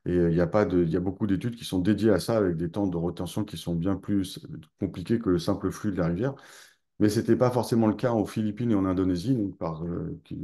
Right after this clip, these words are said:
un collègue, euh, néerlandais nous disait qu'on pouvait imaginer très bien qu'effectivement, ce qui, qui va dans les rivières en Indonésie,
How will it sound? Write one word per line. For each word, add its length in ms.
un 100
collègue, 280
euh, 280
néerlandais 440
nous 120
disait 320
qu'on 260
pouvait 280
imaginer 560
très 160
bien 200
qu'effectivement, 560
ce 80
qui, 160
qui 220
va 140
dans 100
les 100
rivières 300
en 100
Indonésie, 480